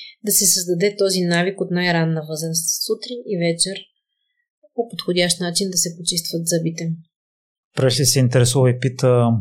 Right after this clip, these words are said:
Speaker 2: а, да оставим една темата за вода за уста. Той наскоро е научил за лечебните свойства на поморийската луга.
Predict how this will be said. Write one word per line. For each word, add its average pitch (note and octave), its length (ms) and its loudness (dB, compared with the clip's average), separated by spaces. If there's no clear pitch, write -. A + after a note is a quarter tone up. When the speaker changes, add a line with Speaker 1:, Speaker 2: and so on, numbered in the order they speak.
Speaker 2:
а, B2+ 120 2
да A#2+ 80 2
оставим B2+ 260 4
една A#2+ 240 4
темата A#2 340 4
за G#2+ 220 2
вода A2 240 4
за G#2+ 80 -2
уста. B2 320 0
Той A#2+ 420 4
наскоро B2 640 4
е A2+ 420 0
научил A#2 280 2
за A2+ 160 2
лечебните A#2 460 2
свойства - 540 0
на G#2+ 300 2
поморийската A2 640 2
луга. A2 500 2